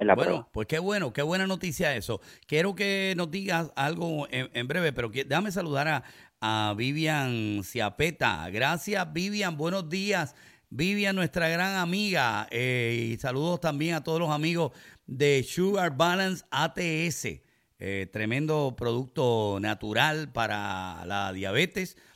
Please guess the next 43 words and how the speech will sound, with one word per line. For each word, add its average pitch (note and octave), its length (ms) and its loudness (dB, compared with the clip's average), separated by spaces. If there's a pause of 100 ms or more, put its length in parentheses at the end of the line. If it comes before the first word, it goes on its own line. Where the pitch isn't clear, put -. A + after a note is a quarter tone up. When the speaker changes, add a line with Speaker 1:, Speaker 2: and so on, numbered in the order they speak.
(180)
Speaker 2:
Saludos B2+ 400 0
a C#3+ 60 0
todos C3+ 220 -2
nuestros C3 260 0
amigos C3 260 0
de A#2 140 -2
Sugar B2 260 0
Balance B2 400 0
A A2+ 140 0
T A2 220 2
S. G2+ 180 -6
Bueno, D#3 260 2 (440)
este, D3 560 4 (360)
eh, D#3+ 240 4
a-, C3+ 200 -4 (340)
eh, C#3+ 380 4
estábamos G3 340 2
diciendo, F3 420 2
Carlos D3+ 440 2
y C3 80 0
Ángel, C#3 380 2 (360)
una D#3 200 6
persona E3 340 2
nos D3+ 140 6
escribe D#3 340 4
ahora D3 200 6
y D3 40 2
nos C3 120 2
dice C#3 280 2
que B2+ 180 2
ya B2+ 200 4
hay E3+ 100 0
dos D#3+ 160 0
casos E3+ 320 -2
positivos F3 640 0 (380)
en G#3 240 2
Atlanta. D#3 580 2 (420)
Eh, D#3 600 2
lo-, D3 200 2
los D3+ 200 4
casos E3+ 260 0
de G#3 120 -2
coronavirus, G3 680 0